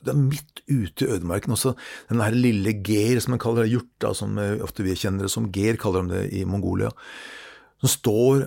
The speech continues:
alene her, og så hadde de tusen dyr. Flere, masse kameler og geiter, liksom, som fløy rundt der og gressa og lagde rare lyder. Og denne lukta av, eh, blanding av kamel, ørken,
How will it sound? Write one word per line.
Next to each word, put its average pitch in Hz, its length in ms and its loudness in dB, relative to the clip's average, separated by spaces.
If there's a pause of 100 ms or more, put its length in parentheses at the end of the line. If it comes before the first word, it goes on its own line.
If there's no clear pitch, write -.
(120)
alene 113 340 2
her, 127 80 2
og - 60 -2
så 123 100 0
hadde 117 300 0
de - 240 -4
tusen 113 640 0
dyr. 170 240 -2 (600)
Flere, 120 520 -2 (300)
masse - 400 0
kameler 127 680 0
og 127 140 2
geiter, 139 560 0
liksom, 131 160 -2
som 127 240 -2
fløy 113 320 0
rundt 107 240 -2
der 110 160 0
og 113 400 -2 (320)
gressa 107 480 0
og 113 140 4
lagde 107 200 0 (200)
rare 107 240 2
lyder. 107 420 -2 (960)
Og 113 200 -4
denne 127 240 4
lukta - 680 -2
av, 113 420 0
eh, 131 420 4
blanding 123 480 0
av 113 120 -2
kamel, 113 640 0
ørken, 107 680 0